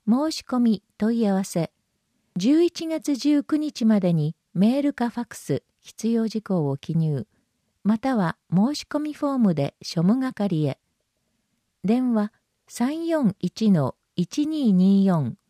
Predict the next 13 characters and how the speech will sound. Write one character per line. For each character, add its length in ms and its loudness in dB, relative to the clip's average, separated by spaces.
フ 80 -6
ァ 20 -8
ッ 20 -10
ク 100 -18
ス 260 -6
二 320 2
四 280 4
一 280 0
の 240 0
一 320 -2
一 220 -4
五 260 2
一。 400 -4